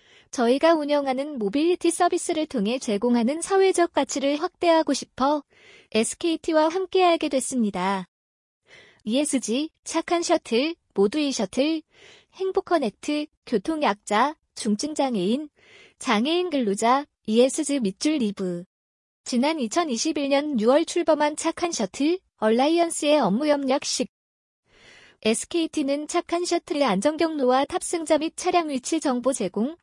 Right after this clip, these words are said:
탑승자의 얼굴을 인식하는 기술을 제공하고 있습니다. 모두의 셔틀은 출근 공유 셔틀버스 운영 노하우를 기반으로 실제 서비스를 운영하고 있으며, 일일 운행 이슈 데이터와 운행 기사님도 관리합니다.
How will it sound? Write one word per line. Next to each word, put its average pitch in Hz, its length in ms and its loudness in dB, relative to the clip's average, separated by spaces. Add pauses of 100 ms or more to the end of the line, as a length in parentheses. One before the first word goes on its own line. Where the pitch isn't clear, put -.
(480)
탑승자의 349 640 0
얼굴을 254 500 0
인식하는 330 540 -2
기술을 269 440 -2
제공하고 302 560 -2
있습니다. 196 680 -2 (400)
모두의 311 400 0
셔틀은 330 460 0
출근 349 400 0
공유 320 280 -2
셔틀버스 339 640 0
운영 262 380 0
노하우를 220 540 0
기반으로 254 500 0
실제 349 380 0
서비스를 330 580 0
운영하고 277 540 0
있으며, 240 560 -2 (540)
일일 233 300 0
운행 269 280 0
이슈 320 240 -2
데이터와 277 600 2
운행 262 280 0
기사님도 285 640 -4
관리합니다. 208 960 -2